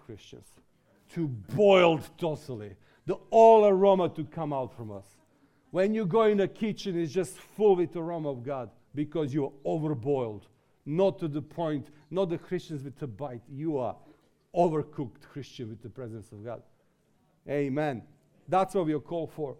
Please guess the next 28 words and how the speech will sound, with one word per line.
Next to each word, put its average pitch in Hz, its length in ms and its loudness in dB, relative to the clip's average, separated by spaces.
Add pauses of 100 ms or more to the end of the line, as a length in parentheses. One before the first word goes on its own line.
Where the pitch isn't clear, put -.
(260)
To 175 80 -2
the 175 140 0
church 196 320 2
in 180 140 2
Rome, 185 280 2
Paul 180 220 -2
says, 156 320 -2
"Never 160 320 -2
lacking 165 400 -4
zeal, 151 320 -2 (180)
never 156 600 -2
lacking 165 600 -6
zeal." 139 440 -2 (400)
When 196 340 0
you 180 120 0
see - 260 -6
your, 180 260 2 (200)
your 156 240 -2
zeal 180 340 -4
is 190 180 -4
creeping 196 640 -4
out, 196 240 2
ah, 165 40 -14
ah, 202 640 2
ah, 196 40 4
ah, - 20 -2
stop - 480 0
it. 180 200 0